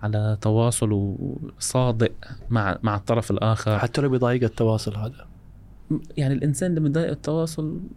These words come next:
Speaker 2: يعني ممكن أكون صريح
Speaker 1: <laughs>
Speaker 2: بزيادة معك، ممكن أقول
Speaker 1: لا،
Speaker 2: كلام يضايق.
Speaker 1: مش ضروري يكون، يعني م-، التواصل مش ضروري ال-،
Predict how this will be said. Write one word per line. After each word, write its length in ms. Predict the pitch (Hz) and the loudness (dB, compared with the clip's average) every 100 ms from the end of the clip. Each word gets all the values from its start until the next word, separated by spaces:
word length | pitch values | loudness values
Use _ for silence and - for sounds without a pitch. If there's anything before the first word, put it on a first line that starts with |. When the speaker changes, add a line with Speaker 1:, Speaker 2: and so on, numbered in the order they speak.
| - - | -18 -4
Speaker 2:
يعني 140 | 117 | 0
ممكن 200 | 120 123 | 2 2
أكون 180 | 117 123 | 0 0
صريح 260 | 113 117 139 | 2 4 4
Speaker 1:
<laughs> 40 | |
Speaker 2:
بزيادة 380 | 104 107 107 107 | 4 4 4 2
معك، 320 | 104 104 - | 2 0 0
ممكن 160 | 101 104 | 0 0
أقول 160 | 104 | 4
Speaker 1:
لا، 120 | 135 127 | 4 4
Speaker 2:
كلام 180 | 107 | 4
يضايق. 80 | 104 | 4
Speaker 1:
مش 180 | 131 - | 4 2
ضروري 320 | 131 151 156 | 4 4 4
يكون، 440 | 117 117 110 92 95 | 2 0 2 2 0
يعني 240 | 98 101 | 0 0
م-، 120 | 107 | 2
التواصل 680 | 123 - 110 - 127 147 143 | 0 -2 -2 2 4 4 2
مش 120 | 123 | 2
ضروري 360 | 120 127 151 135 | 4 4 4 4
ال-، 240 | 113 104 | 2 2